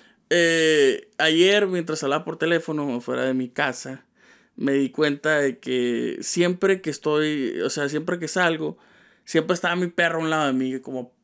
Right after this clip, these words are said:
perro guardián ahí viendo qué es lo que pasa, y si pasa alguien le ladra, y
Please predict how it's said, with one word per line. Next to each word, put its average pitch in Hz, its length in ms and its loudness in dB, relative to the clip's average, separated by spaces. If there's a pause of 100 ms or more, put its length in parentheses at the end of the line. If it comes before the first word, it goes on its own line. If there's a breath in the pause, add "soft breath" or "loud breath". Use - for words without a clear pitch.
(120)
perro 135 320 -2
guardián 123 460 -4
ahí 123 260 -4
viendo 127 400 -4
qué - 80 -18
es 127 60 -8
lo 127 100 -8
que 123 100 -14
pasa, 127 360 -6
y 135 40 -4
si 131 100 -4
pasa 135 280 -4
alguien 139 240 -2
le 131 100 0
ladra, 127 500 0
y 120 200 -8